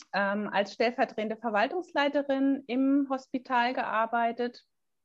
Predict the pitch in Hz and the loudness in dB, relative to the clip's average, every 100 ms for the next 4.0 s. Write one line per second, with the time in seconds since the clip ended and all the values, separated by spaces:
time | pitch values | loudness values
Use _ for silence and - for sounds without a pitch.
0 | _ _ _ _ _ _ 240 240 220 220 | _ _ _ _ _ _ 2 4 4 2
1 | 180 214 233 220 208 - 202 190 262 285 | 0 0 2 0 -2 0 6 6 8 8
2 | 294 302 320 320 247 247 247 240 240 220 | 6 4 0 0 0 0 -2 0 0 2
3 | 233 226 220 214 233 - 220 277 494 | 2 0 0 -4 -4 -2 2 4 2